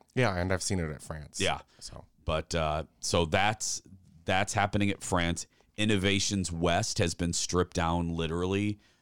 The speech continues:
Speaker 2: to the steel beams, so it's gone. Innovations West is gone, girl.
Speaker 1: Innovations?
Speaker 2: Innovations. What did I say? Innovations?
Speaker 1: Mm-hmm.
Speaker 2: Innovations West.
Speaker 1: Which one is West? Do we know?
Speaker 2: It's the West one.
Speaker 1: <laughs> I knew you were gonna say that.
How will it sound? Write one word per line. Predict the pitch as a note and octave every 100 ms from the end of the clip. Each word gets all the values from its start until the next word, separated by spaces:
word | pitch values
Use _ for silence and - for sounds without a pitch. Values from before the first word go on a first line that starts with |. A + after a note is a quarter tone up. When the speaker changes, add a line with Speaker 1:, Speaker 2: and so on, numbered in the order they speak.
| _ -
Speaker 2:
to | F#2+ F2+
the | E2+
steel | E2 - F#2+ F2
beams, | D#2+ E2+ D#2+ D2 D2+
so | - E2
it's | D#2
gone. | E2+ F2 E2+ D2+ C#2+ -
Innovations | F2 E2+ E2 - D2+ D2+
West | D#2 - -
is | D#2
gone, | D2+ E2 E2 D2+ D2
girl. | C#2 C2 C2 -
Speaker 1:
Innovations? | F#2+ E2+ E2 G#2+ C3 - -
Speaker 2:
Innovations. | F2+ D#2 D2 D2 D2
What | E2+
did | D#2+
I |
say? | D#2 D#2
Innovations? | E2 D#2 D#2 - F#2 F2 E2
Speaker 1:
Mm-hmm. | D#2+
Speaker 2:
Innovations | D#2+ D2+ D#2 D#2 D2+ -
West. | C#2+ - - - _ _
Speaker 1:
Which | A2+ B2 -
one | E3+
is | A#2+ E2+
West? | D#2+ - - - - -
Do | G2
we |
know? | F2 E2 G2 A2+ _ _
Speaker 2:
It's | E2 -
the | -
West | D#2+ D2+ - -
one. | E2 E2 E2+ - - -
Speaker 1:
<laughs> | _ _ -
I |
knew | D#2+ D#2
you | C#2+
were | C#2
gonna | C#2+
say | - C#2+
that. | C#2 C#2+